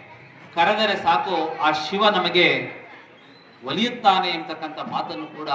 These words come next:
ಹೇಳಿರ್ತಕ್ಕಂಥದ್ದನ್ನು ನಾವು ಕಾಣ್ಬೋದು. ಕಾಯಕವೇ ಕೈಲಾಸವೆಂದು ಹೇಳಿದಂತಹ ಮಹಾವ್ಯಕ್ತಿ. ಹಾಗಾಗಿನೇ ನಮ್ಮ ಶಕ್ತಿ ಕೇಂದ್ರವಾಗಿರ್ತಕ್ಕಂತಹ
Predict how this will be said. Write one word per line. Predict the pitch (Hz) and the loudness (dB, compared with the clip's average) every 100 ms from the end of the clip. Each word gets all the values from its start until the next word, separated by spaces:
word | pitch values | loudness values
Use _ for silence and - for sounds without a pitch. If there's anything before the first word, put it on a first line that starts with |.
| - - - - - - - - | 0 -2 -10 -16 -20 -20 -18 -8
ಹೇಳಿರ್ತಕ್ಕಂಥದ್ದನ್ನು | 135 147 139 127 127 131 127 123 | -8 -8 -12 -12 -12 -10 -12 -12
ನಾವು | 117 123 120 110 - - - - - - - - - - - - | -10 -10 -10 -12 -16 -20 -20 -20 -20 -20 -20 -20 -20 -20 -20 -4
ಕಾಣ್ಬೋದು. | - - 135 - - - - - - - - - - - - - | 6 6 6 -6 -12 -14 -16 -20 -20 -20 -20 -20 -20 -20 -14 0
ಕಾಯಕವೇ | 139 175 175 165 156 | 2 2 0 -4 -6
ಕೈಲಾಸವೆಂದು | 156 151 160 180 185 170 156 151 185 196 - - - - - - - - 123 | -6 -6 0 0 0 -2 -8 -8 -8 -10 -16 -20 -20 -20 -20 -20 -20 -20 -12
ಹೇಳಿದಂತಹ | 135 170 160 151 151 143 - - - - 165 | -6 -6 -6 -8 -2 0 0 -4 -8 -10 -8
ಮಹಾವ್ಯಕ್ತಿ. | 127 175 208 208 - - - - - - - - | 0 4 4 4 -6 -14 -16 -18 -20 -20 -14 -4
ಹಾಗಾಗಿನೇ | 135 160 160 185 - - 151 - - - - - - - - | 2 4 2 -2 -2 -4 -8 -10 -16 -20 -20 -20 -20 -20 -12
ನಮ್ಮ | 151 160 160 151 - - - | -8 2 4 4 2 -6 -6
ಶಕ್ತಿ | 175 - 214 | -6 -6 -8
ಕೇಂದ್ರವಾಗಿರ್ತಕ್ಕಂತಹ | 190 180 180 175 165 160 160 156 156 156 143 135 - | -4 -4 0 0 0 -2 -6 -6 -8 -6 -2 -2 -2